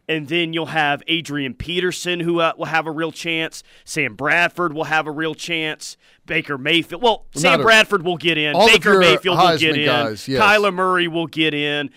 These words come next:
Speaker 1: D D Westbrook's got a chance to get in. He's your only Biletnikoff winner.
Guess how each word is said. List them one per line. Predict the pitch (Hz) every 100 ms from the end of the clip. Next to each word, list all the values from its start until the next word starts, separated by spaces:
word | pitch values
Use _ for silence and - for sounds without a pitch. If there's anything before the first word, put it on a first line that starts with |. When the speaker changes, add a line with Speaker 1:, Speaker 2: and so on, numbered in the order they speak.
| _ _
Speaker 1:
D | 123 208
D | 220 208
Westbrook's | 165 196 202 - 202 190
got | - 185
a | 180
chance | - 185 185 -
to | 156
get | 170 170
in. | 175 170
He's | 175 156
your | 165
only | 160 175 175
Biletnikoff | 147 156 156 165 156 156 -
winner. | 151 156 147